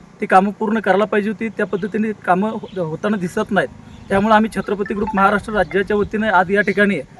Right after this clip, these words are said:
टाकळी खिद्रापूर रोडवरती रास्ता रोको आंदोलन करून या ठिकाणी पीडब्ल्यूडीचा व या खात्याचा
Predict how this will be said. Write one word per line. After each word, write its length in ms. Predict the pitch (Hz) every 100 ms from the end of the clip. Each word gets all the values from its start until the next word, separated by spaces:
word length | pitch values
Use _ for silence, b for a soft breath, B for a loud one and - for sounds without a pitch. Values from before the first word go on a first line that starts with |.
| - -
टाकळी 240 | 170 202
खिद्रापूर 380 | 214 196 208 208
रोडवरती 560 | 208 208 208 190 226 233 - - -
रास्ता 300 | 160 170 -
रोको 160 | 226 226
आंदोलन 340 | 226 202 220
करून 300 | 214 214 208 147 - - -
या 80 | 208
ठिकाणी 340 | 208 214 220
पीडब्ल्यूडीचा 760 | - 214 214 214 220 - 233 233 - - -
व 60 |
या 120 | 190 208
खात्याचा 420 | 202 202 220 202